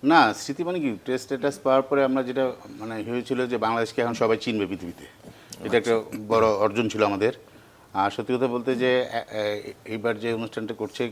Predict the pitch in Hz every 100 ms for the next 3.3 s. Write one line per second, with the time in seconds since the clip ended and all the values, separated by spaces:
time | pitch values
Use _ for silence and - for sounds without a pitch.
0 | - 104 104 101 104 - - 101 101 -
1 | 113 101 98 98 104 101 104 127 - -
2 | - - 117 113 113 113 120 120 110 101
3 | 104 95 90